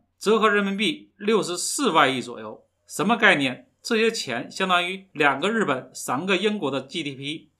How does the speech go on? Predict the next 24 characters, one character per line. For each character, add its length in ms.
远 260
远 260
超 240
过 180
中 300
国 440
几 160
十 200
年 160
的 80
外 180
出。 340
别 200
的 120
国 160
家 160
辛 220
辛 140
苦 220
苦 60
赚 160
了 80
几 220
年， 380